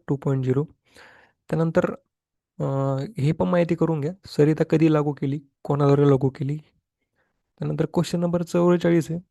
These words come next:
दोन हजार चोवीस मध्ये ऑनलाइन दस्त संख्येचा विक्रमी आकडा, अ, कोणता होता? तर पन्नास लाखाहून अधिक.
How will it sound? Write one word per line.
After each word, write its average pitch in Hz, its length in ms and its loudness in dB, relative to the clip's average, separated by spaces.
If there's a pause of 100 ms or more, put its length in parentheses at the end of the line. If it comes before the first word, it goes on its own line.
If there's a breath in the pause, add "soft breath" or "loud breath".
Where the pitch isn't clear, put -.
(160)
दोन 160 180 -2
हजार 160 240 0 (340)
चोवीस 185 300 2
मध्ये 160 200 0 (120)
ऑनलाइन 170 400 0
दस्त 175 240 -6
संख्येचा 156 480 -2 (920 soft breath)
विक्रमी 180 340 0
आकडा, 170 220 -2 (440)
अ, 135 300 -4
कोणता 170 340 -2
होता? 131 220 -2
तर - 360 -18
पन्नास 156 360 -4
लाखाहून 147 340 2
अधिक. 135 200 -6